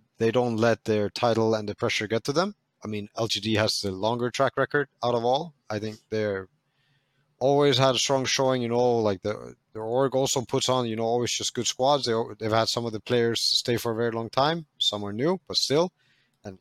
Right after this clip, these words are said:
you know, Wings people and Shao Eight and whatever. It's like, it's, this team will not, will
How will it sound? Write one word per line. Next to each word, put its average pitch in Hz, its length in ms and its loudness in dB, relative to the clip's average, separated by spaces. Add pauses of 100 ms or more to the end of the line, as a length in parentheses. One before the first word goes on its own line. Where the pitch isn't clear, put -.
(100)
you 104 80 -16
know, 95 180 -12
Wings 123 260 0
people 127 400 2
and 95 140 -2
Shao 120 340 2
Eight 135 260 4
and 127 120 0
whatever. 120 340 2
It's 104 200 -2
like, 101 260 -2
it's, - 400 -2 (540)
this 131 180 2
team 156 320 2 (100)
will 120 140 0
not, 131 220 2 (260)
will 117 220 -2